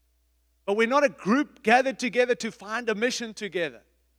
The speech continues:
And then somehow we find Jesus in the picture, and we tag Jesus on at Easter, and we celebrate the death and the resurrection. And then next day, it's back to our lives, and every day it's all about us. And I want to tell you, it's not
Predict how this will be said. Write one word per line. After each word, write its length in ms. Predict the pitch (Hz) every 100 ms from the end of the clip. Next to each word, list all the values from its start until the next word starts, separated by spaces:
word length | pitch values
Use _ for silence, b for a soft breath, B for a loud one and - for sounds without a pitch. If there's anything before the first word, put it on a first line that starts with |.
| _ _ _ _ _ 190
And 80 | 220
then 140 | 277
somehow 480 | 196 262 269 254 269
we 140 | 254
find 320 | - 233 254
Jesus 400 | 180 254 254 254
in 100 | 220
the 80 | 208
picture, 320 | - 240 -
and 140 | 208 196
we 100 | 214
tag 380 | - 247 262 208
Jesus 320 | 247 208 202
on 160 | 233
at 120 | 220 208
Easter, 480 | 247 233 - 208 185 B -
and 80 | 208
we 80 |
celebrate 480 | 208 226 240 220 240
the 80 | 233
death 280 | 202 226 220
and 120 | 214
the 60 | 220
resurrection. 720 | 220 202 214 220 - 214 B B
And 160 | - 202
then 220 | 220 208
next 280 | 220 269 -
day, 260 | 233 247 233 B
it's 140 | 196
back 260 | - 233 233
to 140 | 247 233
our 140 | 220
lives, 320 | 214 226 214
and 100 | 190
every 240 | 190 220 240
day 160 | 226
it's 140 | 196 170
all 200 | 208 214
about 260 | 208 202
us. 120 | 185
And 80 | 180
I 60 | 226
want 140 | 302
to 40 | 269
tell 220 | 247 254
you, 80 | 214
it's 220 | - 160
not 420 | 180 254 269 -